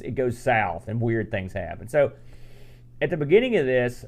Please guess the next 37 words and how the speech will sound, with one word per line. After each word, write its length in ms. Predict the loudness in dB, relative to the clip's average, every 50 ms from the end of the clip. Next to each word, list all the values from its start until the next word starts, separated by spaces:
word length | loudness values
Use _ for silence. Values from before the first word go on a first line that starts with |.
| -14 -10 -6
you 240 | 0 2 4 4
are, 180 | 4 4 2 0
you 220 | -2 -2 -4 -6
play 260 | -2 2 4 4 6 6
a, 180 | 6 4 4 0
a, 280 | 2 2 4 4 4 2
a 20 | -2
surgeon 680 | 0 2 4 6 6 6 4 4 2 0 0 0 2 2
that 160 | 0 0 6
does 240 | 8 8 8 8 6
these 180 | 2 0 2 4
operations. 720 | 4 4 4 4 2 4 4 4 2 -2 -4 -8 -6 -6
And 80 | -6 -4
so 140 | -2 0 2
the 100 | 2 4
early 300 | 4 4 6 4 4 2
parts 260 | 2 0 0 0 0
of 40 | -2
this 80 | -2 2
game 300 | 2 2 2 2 0 -2
are 40 | 0
you, 460 | 0 0 2 2 4 4 2 2 -2 -8 -14 -16 -18 -20 -20 -20 -20 -20 -20 -20 -20 -20 -20 -20 -10 0 2
I 80 | 2 4
guess 240 | 4 4 4 4
this 140 | 0 -4 -4
is 140 | -6 -6 -4
so 80 | -2 0
you'll 180 | 0 2 2
learn 240 | 2 0 0 0 -2
this, 200 | -4 -4 -6 -8 -4
how 160 | 0 2 2
this 140 | 2 0 -2
thing 220 | -2 -2 -2 0 0
works. 420 | 2 2 2 0 -2 -2 -6 -8
Or 240 | -6 -4 -4 -4 -4 -6
it's 180 | -6 -6 -4
you 460 | -2 -2 -2 0 0 -2 -2 -4 -6